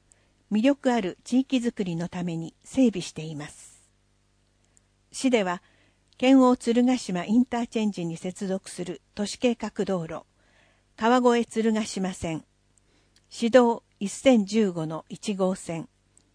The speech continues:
および市道一千十五の二号線の四車線整備を令和四年度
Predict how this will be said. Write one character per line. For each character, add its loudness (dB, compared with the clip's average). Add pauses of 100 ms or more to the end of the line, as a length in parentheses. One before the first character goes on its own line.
(340)
お 0
よ 4
び -8 (440)
市 -6
道 2 (220)
一 -4
千 4
十 0
五 -4
の -8
二 -2
号 2
線 -4
の -6 (340)
四 6
車 0
線 0
整 -2
備 -8
を -10 (480)
令 4
和 -4
四 0
年 4
度 2